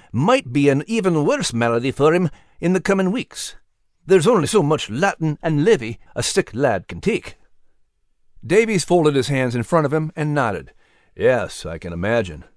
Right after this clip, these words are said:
Such an injury requires rest and no movement, especially for the first couple of weeks. I hope I can give him some words of encouragement."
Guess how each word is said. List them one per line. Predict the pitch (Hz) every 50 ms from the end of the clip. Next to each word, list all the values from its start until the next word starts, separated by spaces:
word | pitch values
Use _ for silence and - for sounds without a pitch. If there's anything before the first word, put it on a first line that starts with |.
| _ _ _ _ _ _ _ _
Such | - - - 180 -
an | - 139 131
injury | 131 143 165 175 135 127 123 107 104
requires | 107 110 - - 117 139 147 156 156 151 143 101
rest | 95 92 107 123 139 139 139 135 - - -
and | 80 78 76 69 - _
no | 85 95 98 87
movement, | 87 90 98 104 - 78 69 73 76 - - - - - - _ _ _ _
especially | - - - - 147 135 127 - 120 98
for | - 110
the | 98 98
first | - - 120 110 - -
couple | - 117 98 92
of | 92 85
weeks. | 107 117 123 113 80 - - - - - - _ _ _ _ _ _ _ _ _ _ _ _ -
I | - 123
hope | 135 147 147 143
I | 135 120
can | 110 120 113
give | 110 123 120 113 117
him | 107 101 95 92 92
some | - - 92 82 82 80 82 80
words | 92 104 113 117 117 107 101
of | 98 82
encouragement." | 95 95 - 139 151 131 104 87 98 113 127 - -